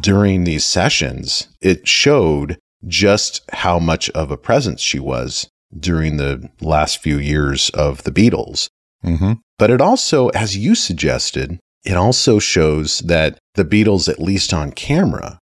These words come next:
Speaker 1: didn't make a big deal out of Yoko being there.
Speaker 2: Right.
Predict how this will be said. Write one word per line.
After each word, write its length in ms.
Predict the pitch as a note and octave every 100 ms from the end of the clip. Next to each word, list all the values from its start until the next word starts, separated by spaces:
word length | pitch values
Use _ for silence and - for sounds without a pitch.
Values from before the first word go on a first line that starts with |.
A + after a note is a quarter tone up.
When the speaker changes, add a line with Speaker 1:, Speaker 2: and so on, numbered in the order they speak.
| -
Speaker 1:
didn't 240 | A2 C3+
make 180 | C#3+ C#3
a 40 | C3+
big 200 | C3 B2
deal 260 | G#2+ D#3
out 100 | D2 B1+
of 60 |
Yoko 360 | C#2 B1+ - C2
being 240 | - - -
there. 280 | C2+ - - _ -
Speaker 2:
Right. 240 | F2 D#2